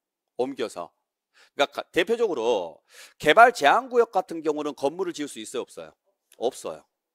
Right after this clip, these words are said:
근데 건물 지을 수 있는 사람이 딱 한 사람 있어요. 누구일까요? 그렇죠. 원주민들이에요. 인디안 말고 원주민들. 원래 거기 살던 주민들. 그러니까 그분들한테 있는 게 이-, 이축권이죠. 그러면은 외부 사람이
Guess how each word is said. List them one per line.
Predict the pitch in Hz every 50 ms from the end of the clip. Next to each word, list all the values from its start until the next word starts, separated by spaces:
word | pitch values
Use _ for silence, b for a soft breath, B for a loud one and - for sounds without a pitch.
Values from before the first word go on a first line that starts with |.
| _ _ _
근데 | - 165 165
건물 | 165 - - 165 190 226 262 247
지을 | 202 214 208
수 | - 190
있는 | 175 165
사람이 | 147 151 139 127 113
딱 | - - 160 - -
한 | 202
사람 | 190 202 185 139
있어요. | 107 - - 95 87 82 - _ _ _ _ _ _ _ _ _ _
누구일까요? | - 117 135 131 139 123 - - 92 85 80 - _ _ _ _ _ _ _ _ _ _ _ _ _ _ _ _ _ _ _ _ _ _ _ _ _ _ _ _ _ _ _ _ _ _ _ _
그렇죠. | _ 147 143 156 - - 110
원주민들이에요. | 104 120 139 147 147 160 151 135 110 101 87 87 82 78 - _ _ _ _ _ _ _ _ _ _ _ _
인디안 | - 113 120 127 139 143 117
말고 | 98 95 104 113 101 101 90 92 113 131 147 151 _ _ _ _ _ _ _ _ _ _ _ _ _ _ _ _
원주민들. | - 113 131 143 135 135 120 107 101 95
원래 | 113 156 190 220
거기 | 226 - 165 156
살던 | 165 - 185 240 247 247 214
주민들. | - 123 110 101 85 87 82 78 _ _ _ _ _ _ _ _ _ _ _
그러니까 | 143 151 - - -
그분들한테 | - 208 202 285 294 277 302 269 240 233 - 190
있는 | 156 139 135 131 127
게 | 110 110
이-, | 101 98 110 131 - _
이축권이죠. | - 165 160 - - - 113 101 85 80 - 85 80 - _ _ _ _ b b b b b
그러면은 | - 196 220 208 180 165 180 175 120
외부 | 127 - 190 208 233
사람이 | - 226 220 208 214 220 247 277 311 320 311